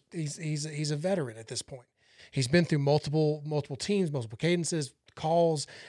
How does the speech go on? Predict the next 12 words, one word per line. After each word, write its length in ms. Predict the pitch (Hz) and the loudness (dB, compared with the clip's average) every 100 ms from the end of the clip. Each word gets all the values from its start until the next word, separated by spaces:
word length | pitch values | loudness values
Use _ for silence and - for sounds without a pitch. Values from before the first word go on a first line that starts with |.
| - | -6
experiences 720 | - - 196 190 175 165 147 | -4 2 4 4 2 2 0
in 80 | 139 | 2
live 280 | 135 165 156 | 4 4 4
game 220 | 156 143 | 0 0
action, 360 | 165 147 156 | -2 0 0
and 120 | 143 120 | 0 -2
can, 180 | 127 | -6
can 440 | 120 151 135 - 123 | -8 -10 -12 -8 2
help 240 | 135 147 | 2 4
you 100 | 139 | 2
out 200 | 208 - | 2 2
there. 220 | - - | -4 -16